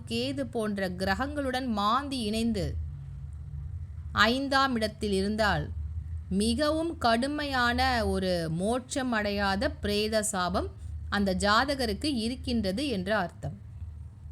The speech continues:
சுப கிரகங்களான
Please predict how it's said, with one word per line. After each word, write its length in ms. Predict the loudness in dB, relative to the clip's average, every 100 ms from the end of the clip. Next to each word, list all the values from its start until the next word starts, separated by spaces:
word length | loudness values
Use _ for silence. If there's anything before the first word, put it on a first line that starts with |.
| -14 -18 -18 -20 -20 -20 -20 -20 -8
சுப 400 | 0 2 6 6 6
கிரகங்களான 800 | 2 2 0 0 2 2 0